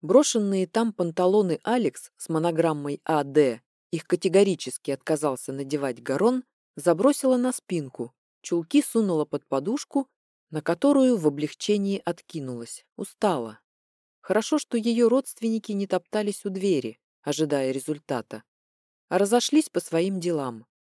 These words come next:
Не хватало еще от них выслушивать упреки. Брат и племянник точно заметили бы, как резко побледнела ее тень. Да, она потратила крупицы драгоценной магии на почти незнакомую девчонку. Но вот хоть убей ее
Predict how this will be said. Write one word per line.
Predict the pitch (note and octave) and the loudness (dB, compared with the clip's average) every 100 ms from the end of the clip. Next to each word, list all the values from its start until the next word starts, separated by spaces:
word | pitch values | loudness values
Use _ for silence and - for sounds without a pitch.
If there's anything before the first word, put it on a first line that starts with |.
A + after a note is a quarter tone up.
| _ - | _ -14
Не | D3 | -6
хватало | D3+ D3+ F#3 G#3+ | 0 0 2 2
еще | A3+ G#3+ - A3+ | 2 0 2 2
от | A3 | 2
них | D3+ F3+ - | -2 -4 -2
выслушивать | A3 - G3+ E3 C3+ C3 D#3 | -4 -2 -4 -4 -6 -8 -10
упреки. | D3+ D#3+ B2 - A2 _ _ _ _ _ | -4 -4 -4 -8 -16 _ _ _ _ _
Брат | E3+ C4 - | 2 2 2
и | A3+ | -6
племянник | G#3+ A3+ B3 C#4 B3 - | -2 0 0 0 0 -4
точно | - C#4+ - E3 | -4 -4 -2 -4
заметили | D3 D#3+ G#3+ B3 E3+ | 0 2 2 -2 -4
бы, | C3+ B2+ | -4 -4
как | - D3 | -6 -4
резко | F3 A3 - F#3 | 0 0 0 -4
побледнела | - D3 D3 C#3 D3+ D3+ | -4 -4 -6 -4 -6 -4
ее | D3 C#3+ C#3 | -6 -4 -6
тень. | C#3+ - C#3 A2+ G#2+ _ _ _ _ _ _ | -8 -6 -6 -6 -14 _ _ _ _ _ _
Да, | C#3 C#3 A#3 G3+ | 0 4 4 4
она | F3+ G#3+ | 2 0
потратила | G#3+ - A#3+ A#3 G#3 | -2 2 0 2 -2
крупицы | G3 G#3 F#3+ B3+ - G3+ | 0 -4 -2 -4 -2 -2
драгоценной | F#3 F3+ F3+ - A#3 A3 A3 | 0 2 0 0 -2 -2 -2
магии | G#3+ A3+ F#3 B2+ B2 A2+ - _ _ _ | -2 -4 -4 -6 -8 -8 -12 _ _ _
на | C#3+ | -4
почти | C#3+ C#3 - C4+ | -2 -2 -4 -2
незнакомую | C4 G#3+ A3 - D3+ D3+ D#3 | 0 0 -4 0 -2 -2 -6
девчонку. | C#3+ D3+ - C#3+ A#2+ - G#2+ A2 _ _ _ _ _ _ _ | -6 -10 -6 -8 -8 -12 -16 -16 _ _ _ _ _ _ _
Но | F#3+ | 0
вот | G#3+ A#3 | 0 2
хоть | C4 B3+ | 0 2
убей | B3+ G3+ G#3+ F3 | 0 2 2 2
ее | C3 C3+ F3 A#3 | 0 -4 -2 -2